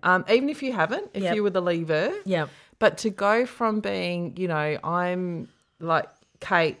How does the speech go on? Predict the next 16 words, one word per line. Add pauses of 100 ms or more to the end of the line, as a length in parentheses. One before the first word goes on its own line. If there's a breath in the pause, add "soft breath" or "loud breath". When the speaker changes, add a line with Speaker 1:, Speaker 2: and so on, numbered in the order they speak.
Speaker 1:
married
with
five
kids (100)
Speaker 2:
Yeah. (140)
Speaker 1:
to
I'm
single
mum
Kate,
it's
a
big
thing.
Speaker 2:
Huge
thing.